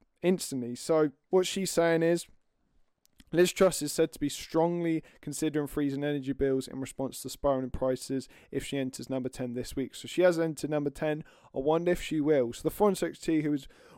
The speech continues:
widely tipped to win the Conservative leadership contest she has, has highlighted tax cuts as a first <gasps> priority. And she has got a lot of criticism for that 'cause she's saying that will inc-,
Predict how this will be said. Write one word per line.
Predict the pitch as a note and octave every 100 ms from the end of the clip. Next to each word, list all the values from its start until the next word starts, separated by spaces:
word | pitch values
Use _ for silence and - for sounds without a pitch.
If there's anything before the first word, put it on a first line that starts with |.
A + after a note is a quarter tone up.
| -
widely | D3 F3+ F#3 E3+ D3+ D#3 D3 C#3 -
tipped | - - E3 - -
to | -
win | C#3+
the | C#3
Conservative | - - C3 -
leadership | C#3+ C#3+ - -
contest | C#3+ C#3 C#3 -
she | C3+ C3
has, | D3 C#3
has | C3 -
highlighted | D3 C#3+ D3 C#3 - C3+
tax | - E3+ C3+
cuts | - C#3+
as | C#3+
a | C#3
first | - D3+ C#3+ - - F3+ E3+
<gasps> | G4 _ _ -
priority. | E3 D#3+ F3 F3+ F3 F#3 F3+ E3+ _ _ _ _ _ _ _ _ _ _ _ _ - -
And | E3
she | F#3
has | F3+
got | - D#3+
a |
lot | D#3+
of | D#3
criticism | - D#3 - D3 D3+
for | C3+
that | D3+ C#3+
'cause | C3
she's | C#3 C3
saying | C#3+ C#3 C3+
that | B2+ A#2
will | C3+ C#3 C3+ B2 _ - - C#3
inc-, | C3